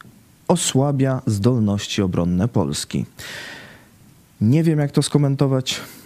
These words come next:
ale proszę was o komentarze pod filmem. Równolegle Sejm Rzeczypospolitej Polskiej pracuje nad uchwałą o wspaniałości Jana Pawła drugiego.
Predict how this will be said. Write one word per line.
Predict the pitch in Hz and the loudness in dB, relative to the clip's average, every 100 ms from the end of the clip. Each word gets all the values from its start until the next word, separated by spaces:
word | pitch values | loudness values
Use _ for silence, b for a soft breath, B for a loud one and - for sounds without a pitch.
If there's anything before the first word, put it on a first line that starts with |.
| B _ - | B _ 0
ale | 151 147 | 0 2
proszę | 143 - 131 | 0 2 4
was | 135 104 107 | 2 2 0
o | |
komentarze | 104 98 95 110 107 104 104 | 2 2 2 0 2 0 0
pod | 107 107 | -2 -2
filmem. | - 95 87 80 - - - _ _ _ _ - B B B B B B _ _ _ - | 0 2 2 -2 -6 -14 -20 _ _ _ _ -18 B B B B B B _ _ _ 0
Równolegle | 117 196 196 190 156 139 131 131 | 4 4 4 2 2 2 0 -2
Sejm | - - 202 160 117 104 | -2 2 4 4 2 2
Rzeczypospolitej | 113 104 107 107 117 107 107 98 | 0 0 0 0 2 2 0 0
Polskiej | 120 120 - 131 | 0 0 2 0
pracuje | - 143 170 - 160 151 147 | 2 2 2 2 2 2 0
nad | 139 139 - | 0 -2 -2
uchwałą | 151 - - 180 156 120 107 | 0 0 2 2 4 2 0
o | 110 | 0
wspaniałości | - - 131 135 117 107 123 - 110 | 0 0 2 2 2 0 -2 -2 0
Jana | 95 101 107 | 2 2 0
Pawła | 95 90 95 | -2 0 0
drugiego. | 104 139 139 113 87 90 | 2 2 2 2 0 -2